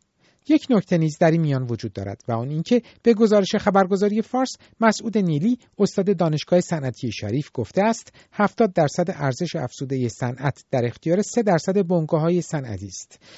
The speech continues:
که بخش عمده‌ای از آن دولتی هستند. در کنار این بحث‌ها، پیشنهادی نیز مطرح شده است و آن اینکه دولت در شرایط کنونی که کارفرمایان قادر به افزایش حقوق ماهانه کارگران به سطح هزینه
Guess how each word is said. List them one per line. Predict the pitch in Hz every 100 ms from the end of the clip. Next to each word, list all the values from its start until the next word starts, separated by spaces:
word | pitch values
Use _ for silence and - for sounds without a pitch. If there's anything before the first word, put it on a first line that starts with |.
| -
که | -
بخش | 147 143 -
عمده‌ای | 139 120 226 262
از | 180
آن | 190 190 _
دولتی | 139 113 104 135
هستند. | 95 - 95 98 _ _ _ _ _
در | 196 170
کنار | - 214 180
این | 117 98
بحث‌ها، | 104 101 - - 226 - _
پیشنهادی | 208 - 196 208 190
نیز | 160 139 143
مطرح | 123 - 113
شده | - 101
است | 95 - - - _ _
و | 131
آن | 120 147
اینکه | 165 185 240 - _ -
دولت | 185 147 123
در | 123
شرایط | - 117 113 -
کنونی | - 185 202 254
که | -
کارفرمایان | 262 208 170 175 156 156 156 202 -
قادر | 165 151 185
به | 175
افزایش | 151 - 160 196
حقوق | 175 160 170
ماهانه | 196 180 147 147 175
کارگران | 185 - 143 143 156 233 - _
به | 196
سطح | - 202 202 196
هزینه | 170 160 165 202 220